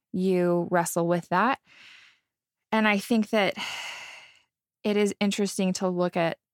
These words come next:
the scriptures, look at the Bible, and see, <sighs> it's been such a gift for me since watching the series, The Chosen, which we do have, hopefully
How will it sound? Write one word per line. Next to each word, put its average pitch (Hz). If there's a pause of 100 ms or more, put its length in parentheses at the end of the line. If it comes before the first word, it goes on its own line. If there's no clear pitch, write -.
the 185
scriptures, 180
look 165
at 185
the 196
Bible, 180
and 175
see, 175 (380)
<sighs> -
it's -
been 254
such 254
a 262
gift 185
for 185
me 175
since - (380)
watching 175
the 170
series, 165
The 165
Chosen, 175
which 175 (140)
we 175
do 175
have, 180 (240)
hopefully 185